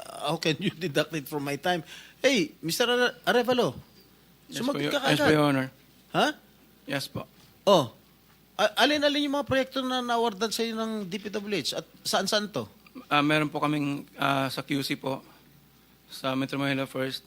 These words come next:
Speaker 2: meron din po sa, sa, sa Quezon.
Speaker 1: Hmm. Bulacan.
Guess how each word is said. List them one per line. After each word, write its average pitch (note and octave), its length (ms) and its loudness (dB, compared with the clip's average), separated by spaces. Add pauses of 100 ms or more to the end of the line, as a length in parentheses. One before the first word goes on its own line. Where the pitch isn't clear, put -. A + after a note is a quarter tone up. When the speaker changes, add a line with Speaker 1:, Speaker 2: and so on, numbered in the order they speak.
(180)
Speaker 2:
meron C3 240 -8
din B2+ 160 -6
po C3+ 80 -12
sa, B2+ 480 -2 (720)
sa, C3 320 -8 (960)
sa - 160 -8
Quezon. C#3 480 -2 (800)
Speaker 1:
Hmm. C#3+ 240 -4 (640)
Bulacan. E3 400 4